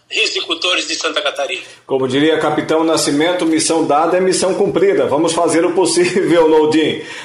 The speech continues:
Speaker 2: E eu também já tô sabendo, informação que chegou pra gente, eu conto o milagre, mas não conto o santo, de que é a possibilidade da abertura oficial da colheita do arroz em Santa Catarina em dois mil e vinte e cinco acontecer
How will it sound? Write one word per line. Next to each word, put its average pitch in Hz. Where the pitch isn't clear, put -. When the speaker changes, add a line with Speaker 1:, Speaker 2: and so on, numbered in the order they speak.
Speaker 2:
E 127
eu 156
também 190
já 175
tô 196
sabendo, 196
informação 151
que 151
chegou 135
pra 151
gente, 160
eu 120
conto 156
o 147
milagre, 151
mas 147
não 139
conto 139
o 143
santo, 208
de 285
que 165
é 185
a 165
possibilidade 143
da 123
abertura 143
oficial 160
da 131
colheita 139
do 143
arroz 127
em 127
Santa 131
Catarina 131
em 208
dois 160
mil 139
e 127
vinte 131
e 123
cinco 143
acontecer 151